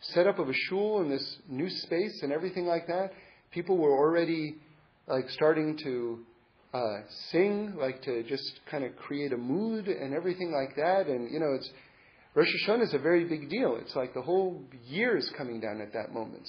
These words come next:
So it's, we take it very, very, very, very seriously. And so, you know, there's, like, a reverential atmosphere. And then, I think it was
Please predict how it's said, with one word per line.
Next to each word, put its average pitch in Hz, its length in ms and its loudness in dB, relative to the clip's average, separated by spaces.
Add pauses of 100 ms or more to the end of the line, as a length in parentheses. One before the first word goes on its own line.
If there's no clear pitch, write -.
(100)
So 131 300 2
it's, - 320 -6 (340)
we 147 120 -6
take 180 260 -4
it 139 120 -2
very, 202 300 4
very, 180 220 4
very, 170 240 0
very 160 240 -2
seriously. 143 460 -6 (600)
And 123 200 -6
so, 135 220 -2
you 135 160 -4
know, 139 120 -4
there's, 127 200 -2
like, 117 180 -2
a 110 80 2
reverential 156 760 4
atmosphere. - 600 -6 (840)
And 135 220 0
then, 185 380 4 (1500)
I 131 120 -2
think 190 180 0
it 151 40 2
was 113 280 0